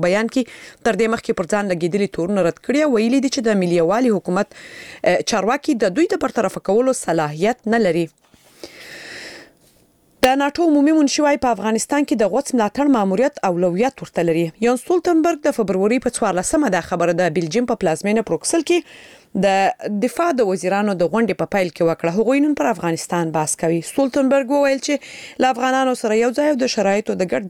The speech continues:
درک پر اساس به د خپل ماموریت د آیندې پریکړه کوي. ناټو ژمنه کړې چې تر دوه زره څلرويشت میلادي کاله به د افغانستان امنیتي ځواکونه تمویلوي. د سالنګ لار نن هم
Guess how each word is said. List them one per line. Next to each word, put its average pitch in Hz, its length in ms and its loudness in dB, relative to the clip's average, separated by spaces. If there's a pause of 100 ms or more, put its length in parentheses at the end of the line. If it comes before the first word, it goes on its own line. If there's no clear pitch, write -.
درک - 180 -4
پر 170 120 0
اساس 185 320 -4
به 226 100 0
د - 120 -4
خپل 170 260 -2
ماموریت 156 400 -2
د 262 40 -2 (120)
آیندې 160 340 -2
پریکړه 147 320 -6
کوي. 151 180 -2 (720)
ناټو 180 320 0
ژمنه 202 240 0
کړې 202 160 -2
چې - 120 -6 (100)
تر 165 180 -2
دوه 254 240 2
زره 247 180 2 (220)
څلرويشت 294 460 -2
میلادي 190 320 -2
کاله 180 200 0
به 175 100 -2
د 165 120 0
افغانستان 190 640 -2
امنیتي 165 380 -4
ځواکونه 226 440 0 (120)
تمویلوي. 156 520 0 (1500)
د 262 220 4
سالنګ 330 420 2
لار 320 280 0 (160)
نن 277 260 2
هم 247 240 0